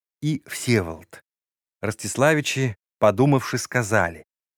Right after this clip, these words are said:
"Либо лихо, либо добро всем нам. Пойдём все четверо, двое Юрьевичей да двое Ростиславичей". Двое поехали вперёд: Михайло Юрьевич да Ярополк Ростиславич,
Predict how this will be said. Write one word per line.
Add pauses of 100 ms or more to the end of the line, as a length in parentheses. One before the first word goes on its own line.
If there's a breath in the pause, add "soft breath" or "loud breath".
"Либо
лихо,
либо
добро
всем
нам. (640)
Пойдём
все
четверо, (400)
двое
Юрьевичей
да
двое
Ростиславичей". (800)
Двое
поехали
вперёд: (520)
Михайло (240)
Юрьевич
да
Ярополк
Ростиславич,